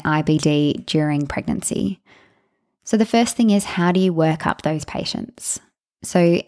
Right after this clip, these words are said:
M R E and magnetic resonance enterography is preferred as a diagnostic modality in pregnant patients with I B D. If you work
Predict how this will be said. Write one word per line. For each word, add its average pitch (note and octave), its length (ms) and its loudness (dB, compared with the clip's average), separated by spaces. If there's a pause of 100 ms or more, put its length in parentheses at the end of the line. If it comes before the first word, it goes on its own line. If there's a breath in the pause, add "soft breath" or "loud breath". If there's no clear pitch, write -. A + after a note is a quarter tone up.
M F#3+ 220 4
R F3 220 2
E G#3+ 380 4
and E3 220 2
magnetic D#3+ 600 -2 (140)
resonance E3 480 2
enterography G3 920 0 (460 loud breath)
is F3+ 180 2
preferred E3+ 840 0 (240)
as F3 160 2
a E3+ 40 2
diagnostic D#3+ 540 0
modality D#3 480 2
in D3+ 80 0
pregnant D#3 380 -4
patients - 440 -6
with E3 200 -6
I D3 140 -6
B D3 160 -6
D. - 380 -4 (720 loud breath)
If A3 220 2
you G#3+ 100 6
work F3+ 240 2